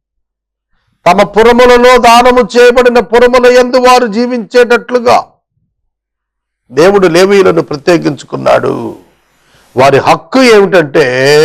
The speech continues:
మిగిలిన పన్నెండు గోత్రాల వారికి లేనిది లేవీయులకు మాత్రమే హక్కుగా ఉన్నది. ఏమిటంటే, హోమ ద్రవ్యములను భుజించుట. అది వారే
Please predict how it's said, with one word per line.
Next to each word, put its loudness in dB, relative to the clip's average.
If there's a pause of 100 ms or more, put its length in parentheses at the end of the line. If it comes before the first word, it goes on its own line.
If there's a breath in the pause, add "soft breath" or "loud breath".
(1120)
మిగిలిన 0
పన్నెండు 0
గోత్రాల 2
వారికి 0
లేనిది 0 (260 soft breath)
లేవీయులకు 0
మాత్రమే -2 (440)
హక్కుగా 0
ఉన్నది. 2
ఏమిటంటే, -6 (920)
హోమ 2
ద్రవ్యములను -2
భుజించుట. -20 (2250)
అది 0
వారే 2